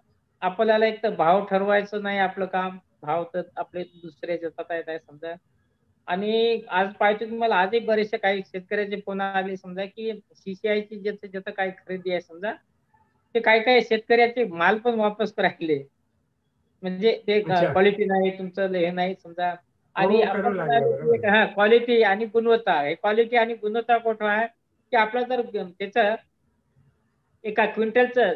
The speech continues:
Speaker 1: जास्त जर उत्पन्न जर घेतलं तर त्याचे automatic उत्पन्न वाढी बरोबर त्याची गुणवत्ता वाढत असते.
Speaker 2: बरोबर.
Speaker 1: हे महत्वाचं आहे. आणि त्याचं ते बोंडापासून बोंडाचा आकार वाढणं, त्याचं ते धागा पण लांब निघणं,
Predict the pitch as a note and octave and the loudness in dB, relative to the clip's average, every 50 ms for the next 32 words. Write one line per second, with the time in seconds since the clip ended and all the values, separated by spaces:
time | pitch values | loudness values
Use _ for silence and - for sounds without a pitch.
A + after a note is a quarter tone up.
0 | - - F#3+ F3+ - - - B3 B3 B3+ B3 A#3+ A#3+ - C4 B3+ B3+ B3+ A#3+ B3+ | 0 2 2 2 2 0 -4 -2 0 2 2 2 0 0 -2 0 0 0 0 0
1 | A#3+ A3 A3+ A3 A3 C4 B3+ B3+ B3+ A#3+ - A#3+ A3+ - B3+ A#3 F3+ F3+ F#3+ F#3+ | 0 0 0 -2 -2 -6 -8 -6 -6 -4 -4 -6 -6 -2 -2 0 0 0 -2 -2
2 | G3 A#3+ A#3+ A#3+ B3 A#3+ A#3+ A#3 A3+ G#3 G3+ G#3 G#3 - A#3+ A#3 A#3 A#3 G#3+ G#3 | 0 -2 0 0 0 -2 -4 -6 -10 -8 -10 -10 -8 -6 -6 -4 -2 -2 0 2
3 | G3+ G3+ G3 A3 B3+ C4 A3 A#3+ A#3+ A#3 A3+ G#3 G#3+ A#3 A#3+ A#3+ - _ _ _ | 2 2 2 0 -2 -2 0 0 2 2 2 0 0 -2 -2 -2 -6 _ _ _
4 | - A#3 A3 - A#3+ G#3 F#3+ G#3 A3 A3 A#3 A#3 A#3 A3+ G#3+ G3+ G3 F#3+ F#3+ F3+ | -10 -10 -8 -8 -8 -8 -6 -4 -2 -2 0 0 0 0 0 0 -2 -2 -2 -4
5 | D3+ - _ - B2 A2+ _ _ _ _ _ _ _ _ _ _ _ _ _ _ | -8 -8 _ -20 -20 -20 _ _ _ _ _ _ _ _ _ _ _ _ _ _
6 | _ _ - C#3+ C#3+ D3+ C#3+ B2+ A2 G3+ A3 - _ _ - - - _ - F3+ | _ _ -10 -8 -6 -6 -6 -6 -6 -6 -8 -10 _ _ -20 -20 -20 _ -10 -10
7 | D#3 C#3+ - D3 C#3+ C#3+ F#3+ A#3 C#4+ - _ _ _ _ _ _ _ _ _ _ | -10 -8 -8 -8 -8 -8 -8 -10 -12 -14 _ _ _ _ _ _ _ _ _ _
8 | - G#3 G#3 A#3 A3+ A#3 A#3 A#3 B3 A#3 A#3 A#3 G3+ G#3+ G#3+ G#3+ A3 A3+ A3 A3+ | -10 -6 -6 -4 -4 -4 -4 -4 -4 -6 -6 -6 -4 -4 -4 -2 -2 -2 -2 -2
9 | A3+ G#3 G#3+ A3 A3 G#3+ G#3 G3+ G#3 G3+ G3+ G3+ G3+ G#3 G3+ G3 F#3+ F#3+ F#3+ G#3 | -6 -6 -6 -6 -8 -8 -6 -6 -6 -4 -4 -4 -4 -4 -4 -4 -4 -4 -4 -6
10 | G#3 G#3 G3+ G3 F#3+ F#3+ F#3+ G3 G3 G3 G3+ G3+ - G3 F#3+ - G3 F#3+ - G3 | -4 -2 -2 -2 -2 -2 -2 -4 -6 -6 -6 -8 -10 -10 -10 -10 -12 -12 -10 -8
11 | G3 F#3+ F#3+ F3 _ _ _ _ _ _ _ _ _ _ E3+ E3+ D#3+ D#3+ E3 E3 | -6 -6 -6 -8 _ _ _ _ _ _ _ _ _ _ -18 -14 -10 -6 -6 -2
12 | F3+ G3 G3 G3 - G#3+ G3 F#3+ F#3+ F#3 F#3 F#3+ F#3 F#3 F#3 F#3+ F#3 F#3 F#3+ F#3+ | -2 -2 -2 -4 -6 -6 -2 -2 0 0 0 -2 -4 -6 -6 -6 -6 -6 -4 -6